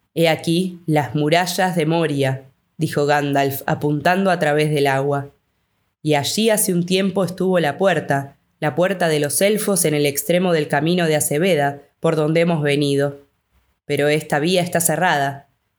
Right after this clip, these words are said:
Nadie en la compañía, me parece, querría nadar en estas aguas tenebrosas a la caída de la noche.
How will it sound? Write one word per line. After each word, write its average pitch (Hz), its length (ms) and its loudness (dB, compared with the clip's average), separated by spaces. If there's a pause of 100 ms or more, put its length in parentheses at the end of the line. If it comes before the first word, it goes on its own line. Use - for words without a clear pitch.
Nadie 170 420 0
en 156 60 0
la 151 140 -2
compañía, 175 680 0
me 170 140 -2
parece, 160 680 0 (100)
querría 175 420 2
nadar 170 320 0
en 170 100 2
estas 170 320 -2
aguas 170 300 0
tenebrosas 160 580 2
a 151 60 2
la 143 140 0
caída 156 280 2
de 147 140 2
la 139 100 0
noche. 175 460 -2